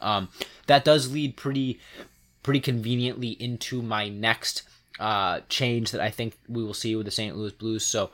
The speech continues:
make sure you stay tuned for that. Before I get into that, if you think that, uh, the, the Blues might not have as many twenty goal scorers, then maybe you wanna bet the under at the only place to do that is bet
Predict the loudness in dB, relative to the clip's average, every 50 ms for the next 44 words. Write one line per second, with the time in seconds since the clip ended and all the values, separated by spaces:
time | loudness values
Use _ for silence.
0 | -12 -20 -20 -14 -8 -6 -4 -4 -2 -4 -4 -4 -2 -2 -2 -4 -2 -6 -6 -6
1 | -6 -2 2 2 2 2 2 -4 -16 -8 -2 2 4 4 4 4 0 -2 -4 -4
2 | -6 -4 -2 0 2 2 2 0 -4 -10 -10 -10 -10 -10 -8 -8 -8 -4 0 2
3 | 4 4 4 2 2 0 0 0 -4 -2 2 4 4 4 2 -2 -4 -6 -4 -2
4 | -2 -2 -2 -2 -4 -6 -8 -6 -2 0 0 2 0 0 -2 -2 -4 -6 -8 -12
5 | -16 -20 -20 -20 -12 -4 -2 0 0 2 4 4 4 4 2 0 -2 -2 -2 -2
6 | 0 0 -2 -2 0 0 0 0 -2 -4 -6 -6 -6 -4 -4 -4 -4 -2 -2 -4
7 | -4 -2 -2 -4 -4 -2 -4 -4 -2 -2 -2 -2 0 0 2 2 2 2 2 0
8 | 0 -2 -10 -10 -4 0 2 4 4 6 4 4 2 0 -6 -18 -20 -18 -14 -10
9 | -8 -8 -8 -8 -4 -2 -2 0 0 0 0 -2 -2 -4 0 2 2 2 2 0
10 | -6 -8 -4 -2 -2 -2 -2 0 0 0 0 0 -2 -6 -8 -10 -10 -10 -12 -16
11 | -14 -4 0 0 0 0